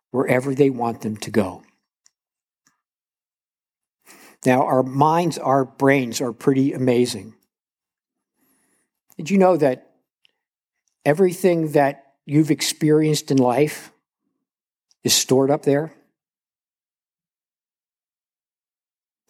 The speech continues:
From decades ago, it's there. I always kind of think of it like a, an office building where there are multiple floors and there's filing cabinets in each floor.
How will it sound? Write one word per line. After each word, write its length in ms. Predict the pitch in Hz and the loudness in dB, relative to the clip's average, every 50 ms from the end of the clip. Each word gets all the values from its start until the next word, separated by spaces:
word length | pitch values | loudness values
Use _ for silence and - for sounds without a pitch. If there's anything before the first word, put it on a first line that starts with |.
| _ _ _ | _ _ _
From 640 | - - - 143 139 135 131 131 127 127 131 131 _ _ _ _ _ _ _ _ - _ | -10 -2 0 2 2 2 0 -2 -4 -6 -10 -12 _ _ _ _ _ _ _ _ -16 _
decades 480 | - 135 139 - - - 170 160 151 - | -2 -2 -2 0 2 0 0 2 0 -4
ago, 400 | 131 117 127 113 110 110 107 - _ _ _ _ _ _ _ _ _ | -4 -2 -2 -2 -2 -6 -10 -14 _ _ _ _ _ _ _ _ _
it's 240 | - 127 139 - - | -4 -4 -4 -4 -2
there. 460 | - 120 139 143 - - - - _ _ _ _ _ _ _ _ _ _ _ _ _ _ _ _ _ _ _ _ _ _ _ _ _ _ _ _ _ _ _ _ _ _ _ _ _ _ | 0 2 2 2 -2 -6 -16 -20 _ _ _ _ _ _ _ _ _ _ _ _ _ _ _ _ _ _ _ _ _ _ _ _ _ _ _ _ _ _ _ _ _ _ _ _ _ _
I 100 | - 175 | 2 2
always 180 | 196 190 175 - | 4 4 2 0
kind 200 | - 185 170 165 | 0 -2 0 0
of 60 | 151 | 0
think 180 | - 190 170 160 | 0 -2 0 0
of 80 | 143 | 0
it 120 | 143 143 - | 0 0 0
like 220 | 139 139 127 - | 0 0 0 0
a, 140 | 135 120 117 - _ _ _ _ _ _ _ _ _ - _ _ _ _ _ _ _ _ _ _ _ - | -4 -6 -6 -8 _ _ _ _ _ _ _ _ _ -20 _ _ _ _ _ _ _ _ _ _ _ -4
an 120 | 139 127 147 | 0 2 4
office 340 | 165 170 170 - - - | 4 2 2 0 -8 -8
building 400 | - - 139 135 131 117 139 139 | -6 -2 0 0 0 0 0 0
where 100 | 131 127 | 0 0
there 140 | 123 135 127 127 | 0 2 0 0
are 40 | |
multiple 440 | 123 123 147 190 185 202 185 - 160 | 0 0 0 0 0 -2 -2 -2 -2
floors 440 | - - - 147 135 143 143 139 - | -2 -2 0 0 2 2 0 -2 -4
and 80 | 131 120 | -6 -6
there's 160 | 120 113 - | -4 -6 -6
filing 440 | - - 147 165 170 165 147 139 127 | -2 -2 -2 0 0 0 0 -2 -2
cabinets 540 | - - 143 143 135 135 135 131 131 - - | -2 -2 -2 -2 -2 -2 -4 -4 -4 -4 -2
in 60 | 127 | 0
each 220 | 131 135 131 - | 0 0 0 -6
floor. 400 | - - 135 139 139 117 107 - | -4 -2 -2 -2 -2 -4 -8 -16